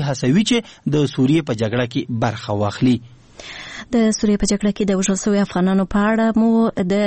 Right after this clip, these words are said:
Speaker 2: مشرانو جرګې څرګندونې واورېدلې چې وایي د حکومت غبرګون کمزوری دی. په همدې حال کې د افغانستان د ولسي جرګې د نړیوالو اړیکو د کمیسیون یوه غړې آریان یون هم وایي چې افغان حکومت په دې مسله کې کمزوری غبرګون ښودلی دی.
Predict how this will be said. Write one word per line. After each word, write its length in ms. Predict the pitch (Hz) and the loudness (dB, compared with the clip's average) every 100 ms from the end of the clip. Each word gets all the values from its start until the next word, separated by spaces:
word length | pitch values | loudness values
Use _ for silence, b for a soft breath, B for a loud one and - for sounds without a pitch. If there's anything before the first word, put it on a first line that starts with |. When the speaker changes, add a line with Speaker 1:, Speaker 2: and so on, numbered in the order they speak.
| 190 - 190 185 190 | 0 0 0 2 2
Speaker 2:
مشرانو 340 | 202 262 220 180 | 2 2 2 0
جرګې 380 | 196 175 214 208 185 B B - | -2 0 0 0 -2 B B -6
څرګندونې 540 | 208 208 208 202 208 214 - 196 | -2 0 2 2 2 2 0 0
واورېدلې 500 | 208 262 277 294 311 302 | 2 2 0 2 0 0
چې 140 | - 269 269 262 | 0 2 2 2
وایي 200 | 247 240 226 | 2 2 2
د 100 | 202 | 0
حکومت 340 | 196 220 220 - | 2 0 0 -2
غبرګون 400 | 190 196 269 233 | 0 2 2 0
کمزوری 380 | 208 196 208 190 190 | 0 -2 0 0 0
دی. 80 | 208 B B B - 240 247 240 294 | -2 B B B -4 0 0 -2 -6
په 60 | - 269 | -2 2
همدې 140 | 269 | 2
حال 100 | 262 247 | 0 0
کې 80 | 247 | -2
د 20 | 240 | 0
افغانستان 360 | 233 - 262 | -2 0 2
د 60 | 233 | 2
ولسي 240 | 220 - 262 | 0 0 0
جرګې 220 | 240 208 196 | 0 0 0
د 40 | 196 196 | 2 2
نړیوالو 380 | 196 196 196 185 | 2 2 2 2
اړیکو 260 | 196 214 233 196 | 0 0 0 0
د 200 | 202 208 208 | 0 0 0
کمیسیون 380 | 185 180 220 214 | 0 0 2 2
یوه 140 | 180 170 | 2 2
غړې 160 | 202 208 - 185 | 0 0 0 0
آریان 320 | 185 202 190 185 | 2 2 4 4
یون 200 | 277 359 | 4 2
هم 100 | 233 185 | 2 2
وایي 160 | 180 185 | 2 0
چې 180 | 269 233 | 0 -2
افغان 200 | - 190 | 0 -2
حکومت 260 | 180 202 - | 0 -2 -2
په 60 | 185 | 0
دې 60 | 180 | 0
مسله 220 | - 185 202 | 0 -2 -2
کې 160 | 196 | 0
کمزوری 360 | 185 175 240 220 | 0 2 2 0
غبرګون 440 | - 170 170 170 - | 0 0 2 0 0
ښودلی 340 | 185 185 185 | 0 0 0
دی. 100 | 190 | 0